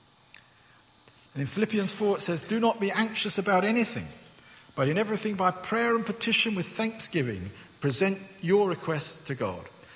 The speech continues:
And the peace of God, which transcends all understanding, will guard your hearts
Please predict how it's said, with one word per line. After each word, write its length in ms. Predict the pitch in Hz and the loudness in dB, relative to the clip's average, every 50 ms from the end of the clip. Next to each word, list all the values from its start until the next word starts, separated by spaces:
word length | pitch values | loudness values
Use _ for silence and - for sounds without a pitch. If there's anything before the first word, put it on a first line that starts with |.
| - - - - | -20 -20 -8 -4
And 360 | - 175 160 131 110 110 110 110 - | -2 -2 0 -2 -4 -6 -8 -10 -10
the 80 | - 117 | -10 -10
peace 420 | - - - 208 247 226 - - | -10 -6 -4 -4 -4 -4 -4 -6
of 120 | 143 107 - | -8 -8 -8
God, 220 | - 98 92 95 - - - - - - - - - _ _ | -8 -10 -10 -12 -16 -20 -20 -20 -20 -20 -20 -20 -20 _ _
which 180 | - 120 - - - - - | -8 -8 -8 -10 -12 -14 -10
transcends 960 | - - 190 196 208 220 - - - - 214 226 226 220 190 143 120 110 - | -8 -4 -4 -4 -4 -4 -4 -4 -4 -2 -2 -4 -4 -4 -4 -6 -6 -6 -6
all 200 | 113 117 113 107 | -6 -6 -6 -6
understanding, 640 | 107 104 95 90 85 - - 104 95 82 71 85 - - - - - - - - _ | -6 -8 -8 -10 -10 -10 -10 -10 -12 -12 -14 -18 -20 -20 -20 -20 -20 -20 -20 -20 _
will 120 | - 131 120 | -4 -4 -4
guard 440 | 117 - 165 170 180 180 175 - - | -2 0 0 0 2 0 -2 -2 -2
your 160 | 165 151 139 | -2 -2 -4
hearts 580 | - - 160 156 151 151 - - - - - | -4 -4 -4 -2 -2 -4 -4 -6 -8 -8 -8